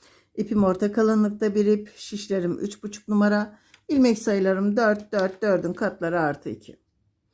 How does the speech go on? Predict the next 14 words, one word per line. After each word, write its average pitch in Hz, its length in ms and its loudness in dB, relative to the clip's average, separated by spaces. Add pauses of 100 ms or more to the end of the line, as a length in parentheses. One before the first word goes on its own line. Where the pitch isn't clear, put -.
(420)
Modelin 294 300 4
yapım 277 300 2
aşamasına 208 500 0
geçmeden 190 460 0
önce 175 220 0
kanalıma 196 420 -2
abone 170 260 -2
olmadıysanız 202 600 -4
kanalıma 170 420 -4
ücretsiz 165 380 -6
bir 202 60 -12
şekilde 202 340 -4
abone 202 240 0
olabilirsiniz. 196 840 -2